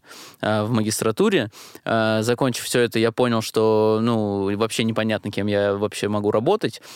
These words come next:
э, вот. Но в процессе, э, были места, где мне было интересно прям погрузиться, изучить, потому что это всё-таки, всё это интересные довольно темы, э, если как бы их познать. Но это просто довольно долгий путь.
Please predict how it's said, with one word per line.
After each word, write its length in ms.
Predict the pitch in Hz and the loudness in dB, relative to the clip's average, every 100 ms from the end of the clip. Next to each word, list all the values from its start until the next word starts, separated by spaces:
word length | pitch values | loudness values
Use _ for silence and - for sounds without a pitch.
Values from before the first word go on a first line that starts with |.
| - - | -16 -4
э, 140 | 110 | -2
вот. 320 | 110 104 98 | 2 0 2
Но 400 | 120 123 123 120 | 0 2 2 0
в 20 | - | 2
процессе, 560 | 110 131 233 240 - 160 135 104 | 0 4 2 4 2 2 2 0
э, 300 | 71 90 101 | 0 2 2
были 720 | 113 131 143 123 120 117 113 113 | 2 2 4 4 4 4 4 2
места, 400 | 120 - 208 220 | 0 0 0 2
где 180 | 170 135 | 2 2
мне 160 | 135 | 2
было 220 | 131 139 131 | 2 2 2
интересно 500 | 127 139 143 - 113 | 2 2 2 0 -2
прям 200 | 120 113 | -2 -2
погрузиться, 880 | 113 120 127 214 226 202 180 180 - - - - | 0 2 2 2 2 2 2 0 -4 -20 -20 -4
изучить, 480 | 127 123 123 240 233 | 0 0 2 0 0
потому 220 | 160 151 | 0 0
что 100 | 170 | 2
это 100 | 147 | 0
всё-таки, 380 | - 160 - 127 - 76 76 | 0 0 0 -4 -6 -16 -8
всё 180 | - 151 | 0 2
это 160 | 143 | 2
интересные 460 | 123 139 131 - 107 | 0 2 0 0 0
довольно 320 | 104 104 104 | 2 2 0
темы, 300 | 101 110 104 95 | 0 0 0 -4
э, 240 | - 104 110 | -2 0 2
если 640 | 120 - 120 117 113 110 | 2 2 2 4 4 2
как 140 | 117 107 | 0 0
бы 260 | 113 110 110 _ _ _ _ _ - | 2 2 -2 _ _ _ _ _ -2
их 180 | 147 - | 0 2
познать. 480 | 143 131 135 113 - - - - | 0 2 2 0 -4 -16 -18 -2
Но 100 | 135 | 0
это 140 | 165 | 0
просто 480 | 170 165 - 156 139 | 2 0 2 2 2
довольно 680 | 123 135 156 151 143 135 123 | 2 4 4 4 2 2 0
долгий 400 | 120 131 151 135 | 2 4 4 2
путь. 420 | 127 156 120 - | 0 2 0 -2